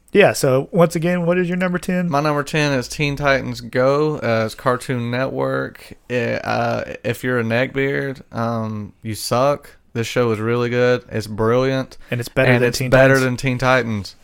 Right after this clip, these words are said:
Speaker 1: Sorry.
Speaker 2: <laughs>
Speaker 1: Sorry, not sorry.
Speaker 2: Yeah.
Speaker 1: Uh, yeah, and it is, you can watch it on Cartoon Network, the Cartoon Network app, and Hulu. The first five seasons are on Hulu.
Speaker 2: Yeah.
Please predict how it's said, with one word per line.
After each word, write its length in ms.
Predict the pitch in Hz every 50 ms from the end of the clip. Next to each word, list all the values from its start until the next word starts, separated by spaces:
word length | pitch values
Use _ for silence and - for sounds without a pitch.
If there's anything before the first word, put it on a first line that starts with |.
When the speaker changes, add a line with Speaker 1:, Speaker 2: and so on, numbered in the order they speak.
| - - - -
Speaker 1:
Sorry. 280 | - 131 123 127 123 120 110 -
Speaker 2:
<laughs> 120 | - - -
Speaker 1:
Sorry, 280 | - 151 143 147 147
not 200 | 135 131 131 135
sorry. 280 | - 139 123 120 120 120 - - - - -
Speaker 2:
Yeah. 240 | - 123 107 98 98 - -
Speaker 1:
Uh, 240 | 156 147 143 139 151 - -
yeah, 140 | 156 143
and 180 | 135 - 156 135
it 100 | 143 143
is, 380 | 147 156 - - 135 131 - - -
you 100 | - 139
can 120 | - 139
watch 200 | 139 139 139 -
it 60 | 143
on 80 | 127 127
Cartoon 340 | - 156 156 156 - 170 160
Network, 460 | 156 143 151 151 143 139 135 135 135
the 100 | - 120
Cartoon 300 | - 131 131 - 135 131
Network 260 | 135 139 135 131 -
app, 300 | 131 127 120 120 117 - -
and 160 | - 120 117
Hulu. 520 | - - 135 135 123 117 110 107 110 117 117
The 80 | 117
first 240 | - - 127 120 -
five 180 | 131 123 120 -
seasons 300 | - 123 117 113 110 113
are 80 | 110
on 100 | 107 107
Hulu. 300 | 117 113 107 107 104 110 - - -
Speaker 2:
Yeah. 160 | - 123 117